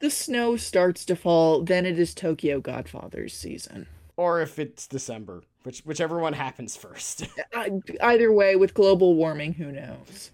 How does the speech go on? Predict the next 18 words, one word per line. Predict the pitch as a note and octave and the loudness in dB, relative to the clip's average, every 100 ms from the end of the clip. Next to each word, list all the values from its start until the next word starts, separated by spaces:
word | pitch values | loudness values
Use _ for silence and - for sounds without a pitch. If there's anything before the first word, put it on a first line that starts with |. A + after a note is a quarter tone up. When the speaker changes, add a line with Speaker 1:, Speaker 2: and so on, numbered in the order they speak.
| _ | _
Speaker 2:
Yeah, | D#3+ C#3+ | -6 -4
I, | E3 E3+ F3 | -2 -4 -6
it | - | -8
didn't | D4 F#4+ | -6 -4
really | C4 A#3 | -2 -4
snow | A#3+ B3 | -4 -4
a | G#3+ | -2
lot | D#3 C#3 - - | -2 -4 -8 -10
this | C#3 | -10
past | - C#3 C3 - | -6 -8 -8 -8
year. | D3 | -8
It | D3+ | -8
didn't, | F3+ | -8
like, | E3+ | -10
snow | - D#3 | -8 -10
until, | D3+ D#3 | -8 -8
like, | C#3+ C3 B2 _ _ _ _ A2+ | -8 -8 -10 _ _ _ _ -18
mid-January. | A#2 C#3 C#3+ B2 - A2 A2 G#2+ F2 F2 F2+ F#2 | -10 -8 -10 -16 -20 -18 -18 -18 -20 -20 -20 -20